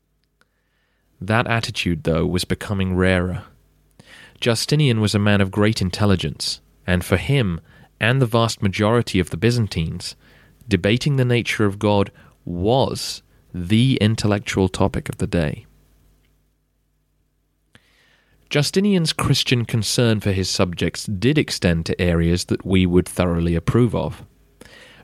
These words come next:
Rapists were punished more severely, and laws were enacted to try and stop the trafficking of women into prostitution.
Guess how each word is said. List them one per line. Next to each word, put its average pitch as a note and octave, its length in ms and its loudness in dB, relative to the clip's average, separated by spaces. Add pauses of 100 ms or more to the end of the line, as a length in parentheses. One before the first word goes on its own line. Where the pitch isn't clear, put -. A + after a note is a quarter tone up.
Rapists G2 720 2
were F#2+ 120 4
punished F#2 440 0
more F#2 220 4
severely, F2+ 580 0 (400)
and G#2 180 2
laws G#2+ 340 2
were G#2+ 140 2
enacted G2 480 -2
to G2+ 80 -4
try - 240 0
and F#2 100 -2
stop - 360 -2
the - 80 -2
trafficking - 560 -4
of E2 120 -2
women F#2+ 380 0 (240)
into F2+ 300 -2
prostitution. - 800 -2